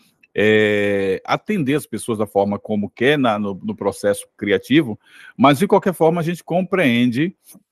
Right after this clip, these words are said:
que, é, todo mundo, todo mundo, todo mundo, a gente tem... é, alguém me ligou aqui, me tirou o raciocínio, mas é normal, bem normal,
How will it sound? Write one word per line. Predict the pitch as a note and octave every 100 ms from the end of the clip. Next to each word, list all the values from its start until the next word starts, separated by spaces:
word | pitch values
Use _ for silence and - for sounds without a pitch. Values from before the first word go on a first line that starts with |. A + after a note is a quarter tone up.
| _ _ _ _ _
que, | - D#3+ D#3+ A#3 - _ _ _ _
é, | B2 C3 C3+ C3 B2+ _
todo | F3 G#3 G3
mundo, | D3+ D3+ G3+ - _
todo | D#3+ G3+ D#3
mundo, | A#2+ A2+ A#2 D#3 _ _ _ -
todo | B2+ D3
mundo, | A2 A#2+
a | C3+
gente | A#2+ C#3 - D3+ - _ _ - -
tem... | C#3 C#3+ F3 - _ _
é, | G2 G#2+ G#2+ G#2+ G#2 G#2 G2+ F#2+ F#2 F2+ E2+ E2 D2+ C#2+ G2+ _ _
alguém | - G2 A#2+
me | G#2+
ligou | F#2+ G#2
aqui, | - B2+
me | C3 C3
tirou | - F#2+ A#2+ C#3 F2+
o |
raciocínio, | - G#2 C#3 - C#3 - F2 F#2
mas | E3+
é | F3+
normal, | F3 C3 F2 C2+
bem | A2 E3
normal, | C3+ F2 D2+